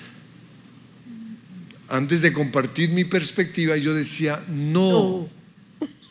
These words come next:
Speaker 1: Lo que pasa es, y ese no estaba eliminando
Speaker 2: Eliminando.
Speaker 1: totalmente la perspectiva de mi esposa. Entonces tuve que quitar ese no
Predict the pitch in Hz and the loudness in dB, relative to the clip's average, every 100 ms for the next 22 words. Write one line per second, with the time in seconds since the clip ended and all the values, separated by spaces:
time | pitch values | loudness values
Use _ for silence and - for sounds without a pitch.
0 | - - - 147 156 - 123 190 214 - | 0 2 2 2 2 4 2 0 0 2
1 | 214 233 190 - - - - - - - | 2 2 0 -2 -4 -6 -12 -20 -20 -20
2 | - 139 147 233 233 311 262 196 220 254 | -8 2 8 8 6 2 6 6 4 2
3 | 156 - 165 180 - - 165 165 156 151 | -2 2 2 2 2 4 6 6 4 2
4 | 151 165 175 - 151 165 160 165 165 160 | 2 2 2 2 0 2 2 4 2 2
5 | 180 214 - - 123 123 113 127 - 127 | 0 -2 -6 -4 2 2 2 0 2 0
6 | 110 139 143 147 151 151 135 - 123 - | 2 2 2 2 0 0 -2 -6 -8 -8
7 | 117 - - - - - 220 254 202 - | -10 -12 -16 -16 -6 4 4 6 2 6
8 | 208 226 214 196 151 - - - - 170 | 8 8 6 6 4 2 -8 -14 0 2
9 | 165 180 190 190 196 185 170 170 185 175 | 4 4 4 4 4 4 6 8 8 6
10 | 123 | 4